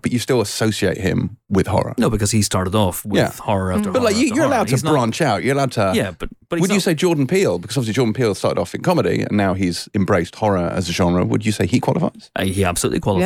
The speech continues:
Speaker 3: Yeah, absolutely.
Speaker 2: And, you know, the, his three films as a director are, are horror
Speaker 1: Sure.
Speaker 2: films. So, you know.
Speaker 3: Again, very good call. I just don't know if the body of work is
Speaker 1: Mm.
Speaker 3: there yet.
Speaker 2: All right. Okay.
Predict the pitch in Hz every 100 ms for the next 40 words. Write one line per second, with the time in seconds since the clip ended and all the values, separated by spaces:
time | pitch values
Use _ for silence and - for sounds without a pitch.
0 | 262 220 - 190 254 104 101 113 104 90
1 | 98 - 101 98 - 110 95 - 120 101
2 | 90 90 87 90 104 101 90 90 - 95
3 | 92 92 95 - 113 92 123 240 185 -
4 | - - - - - 104 101 98 95 98
5 | - 123 85 90 107 - _ - 214 277
6 | 185 175 220 202 196 240 180 170 185 175
7 | 165 156 165 151 156 160 147 - 160 156
8 | - 156 101 - 156 147 147 156 165 -
9 | - - _ _ _ _ _ _ - 110
10 | 98 110 117 - 113 - 110 190